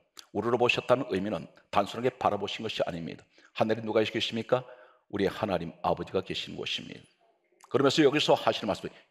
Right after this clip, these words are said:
"에바다, 열려라." 이렇게 말씀하셨을 때 성경 강조하고 있습니다. 마가복음 칠 장 삼십오 절은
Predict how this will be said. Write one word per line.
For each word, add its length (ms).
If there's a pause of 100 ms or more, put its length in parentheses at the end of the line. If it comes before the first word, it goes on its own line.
"에바다, 720 (1000)
열려라." 460 (1000)
이렇게 220
말씀하셨을 680
때 180
성경 400
강조하고 500
있습니다. 500 (460)
마가복음 360
칠 160
장 160
삼십오 600
절은 460